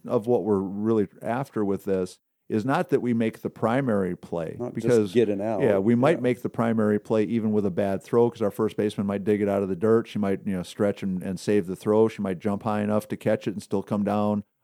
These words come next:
Speaker 1: on the bag before the runner gets there. But what we're thinking about now is that that throw from the shortstop is so accurate that the first baseman can catch it and throw home, can catch it and throw to third.
Speaker 2: Quickly and
Speaker 1: Yeah,
Speaker 2: easily
Speaker 1: and, and make that
Speaker 2: effectively.
Speaker 1: secondary play, that, that,
Speaker 2: Mm-hmm.
Speaker 1: that next level play,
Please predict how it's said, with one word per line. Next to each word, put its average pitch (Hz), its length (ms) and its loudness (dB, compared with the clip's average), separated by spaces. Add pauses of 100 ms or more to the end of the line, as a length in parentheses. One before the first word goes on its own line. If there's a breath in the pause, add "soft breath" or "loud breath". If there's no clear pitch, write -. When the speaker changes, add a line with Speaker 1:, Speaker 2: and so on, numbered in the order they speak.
Speaker 1:
on 113 180 0
the 101 80 0
bag 101 340 0
before 107 260 0
the 104 80 0
runner 101 240 0
gets 101 280 -2
there. 131 300 0 (300)
But 113 80 2
what 117 140 6
we're 139 120 6
thinking 123 360 -2
about 101 240 2
now 139 300 0
is 104 280 2 (240)
that 120 140 -2
that 113 180 4
throw 156 240 4
from 139 220 -2
the 120 100 2
shortstop 139 580 2
is 107 100 -4
so 123 260 4
accurate 110 540 0 (840)
that 131 160 0
the 127 60 0
first 139 280 2
baseman 131 340 0
can 120 140 -2
catch 135 280 -2
it 123 180 0
and 135 220 2
throw 113 280 4
home, 95 280 -2 (400)
can 127 120 -2
catch 135 260 4
it 123 100 0
and 113 120 0
throw 110 200 4
to 104 80 2
third. 92 380 -2
Speaker 2:
Quickly 110 540 -2
and 98 180 -4
Speaker 1:
Yeah, 110 200 0
Speaker 2:
easily 123 280 0
Speaker 1:
and, 120 160 2
and 120 160 2
make 123 200 2
that 120 180 4
Speaker 2:
effectively. - 160 2 (140)
Speaker 1:
secondary 107 320 4
play, 101 240 0
that, 101 280 0
that, 104 180 0
Speaker 2:
Mm-hmm. - 220 -12
Speaker 1:
that 107 220 -4
next 127 360 -4
level 147 320 0
play, 98 500 -2